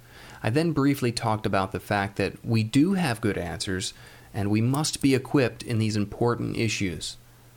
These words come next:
Then I told them about the Reasonable Faith Group. Response was good, with people signing up at the back of the church at the end of the service. Emails were gleaned as well in order to remind people of the upcoming meetings. What does it look like?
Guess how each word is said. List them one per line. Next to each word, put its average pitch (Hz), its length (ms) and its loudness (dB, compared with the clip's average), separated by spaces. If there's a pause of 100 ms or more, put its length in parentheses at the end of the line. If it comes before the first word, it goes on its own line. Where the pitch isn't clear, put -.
(260)
Then 113 140 -2
I 147 100 0
told 92 300 -2
them 120 320 -2
about 95 300 -2
the 101 80 -2
Reasonable 104 420 0
Faith 95 300 -4
Group. - 380 -2 (1040)
Response 170 600 2
was 139 160 2
good, 82 340 0 (200)
with 123 200 0
people 143 260 0
signing 139 400 2
up 127 120 0
at 123 80 -2
the 117 60 -2
back 107 260 0
of 143 80 -6
the 139 80 2
church 98 380 -2
at 101 80 -6
the 101 120 2
end 101 120 2
of - 100 -2
the 98 60 -6
service. - 520 -2 (600)
Emails 127 420 4
were 117 120 0
gleaned 110 300 2
as 123 120 0
well 95 300 2
in 110 140 0
order 104 200 0
to 101 80 -2
remind 117 480 0
people 98 380 -2
of 92 120 -4
the 101 140 0
upcoming 98 460 -2
meetings. 98 520 -4 (1700)
What 104 240 0
does 117 160 2
it 135 100 0
look 202 220 0
like? 73 320 -2